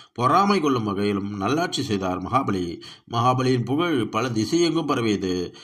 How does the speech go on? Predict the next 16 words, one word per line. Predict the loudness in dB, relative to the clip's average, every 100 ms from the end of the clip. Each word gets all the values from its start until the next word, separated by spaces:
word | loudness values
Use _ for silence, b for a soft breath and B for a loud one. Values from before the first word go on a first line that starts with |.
| B
தன்னை | -6 -2 0
நாடி | 0 2 0
வந்தவர்களுக்கெல்லாம் | 0 0 0 0 -2 2 4 4 2 0
கேட்டதை | -2 -2 -2 0 2
வாரி | 0 0 2 2
வாரி | 2 2
வழங்கியும் | 2 2 0 -2 -2 -4 -4
பொற்கால | -6 -2 0 2
ஆட்சி | 2 0 -2
நடத்தி | -4 -4 -6
வந்தார். | -6 -4 -4 -4 -8 B B -2
அவரை | 0 2 0
அசுரகுரு | -2 0 2 2 0
சுக்கராச்சாரியார் | -2 0 0 0 -2 0 0
வழிநடத்தி | 0 0 -2 -2 -2
வந்தார். | -4 -2 -2 -4 -6